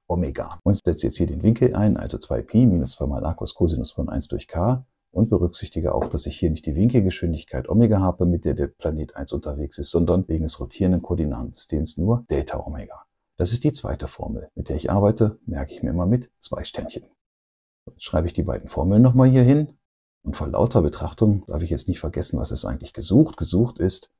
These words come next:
der Wert K, um den der Radius zwei größer ist als der Radius eins. Das kann ich durch Herumspielen mit diesen beiden Formeln erreichen. Da gibt's mehrere Möglichkeiten. Mir fällt etwas spontan ein, ich könnte beide Formeln nach Delta Omega auflösen und dann gleichsetzen.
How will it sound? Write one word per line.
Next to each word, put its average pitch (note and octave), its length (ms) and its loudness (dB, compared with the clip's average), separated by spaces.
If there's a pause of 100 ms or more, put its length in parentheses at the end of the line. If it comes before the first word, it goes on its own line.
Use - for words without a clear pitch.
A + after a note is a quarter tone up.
(200)
der - 140 -12
Wert - 220 -8
K, A#2 600 0
um - 80 -8
den D#2+ 160 0
der C#2+ 160 -4
Radius D2+ 380 -4
zwei F2 460 -6
größer - 420 -4
ist - 240 -6
als - 180 -12
der D2+ 160 -6
Radius C#2+ 460 -6
eins. - 400 -14 (180)
Das - 180 -4
kann F2+ 140 2
ich F#2+ 80 2
durch E2 200 -2
Herumspielen F#2 460 2
mit F2 140 0
diesen D#2 260 -2
beiden F2 300 -6
Formeln D#2+ 400 -4
erreichen. C2 520 -6 (220)
Da - 60 -4
gibt's - 180 -6
mehrere F2 300 2
Möglichkeiten. G2 760 2
Mir A2+ 120 8
fällt E2+ 220 2
etwas - 240 -6
spontan F2+ 440 -2
ein, D#2+ 120 0
ich D#2+ 120 -6
könnte D2 240 -2
beide E2+ 300 -2
Formeln D2+ 360 -2
nach - 120 -8
Delta - 300 -6
Omega A2+ 340 4
auflösen F2+ 760 0
und - 180 -12
dann D#2 100 -8
gleichsetzen. F2 760 0